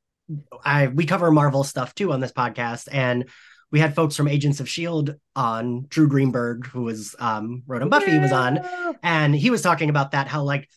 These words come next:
Speaker 1: they kind of wouldn't be in the know about what was the future of M C U stuff. And sometimes they would, like, go to a movie premiere and be like, "Oh shit, we need to rewrite this one thing, 'cause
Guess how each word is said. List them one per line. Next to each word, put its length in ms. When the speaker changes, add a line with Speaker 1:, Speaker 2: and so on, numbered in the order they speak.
Speaker 1:
they 140
kind 220
of 120
wouldn't 300
be 120
in 240
the 80
know 420
about 320
what 180
was 160
the 80
future 760
of 140
M 180
C 180
U 200
stuff. 560
And 140
sometimes 400
they 100
would, 140
like, 240
go 160
to 100
a 40
movie 260
premiere 300
and 80
be 80
like, 280
"Oh 160
shit, 380
we 80
need 140
to 80
rewrite 340
this 180
one 220
thing, 360
'cause 340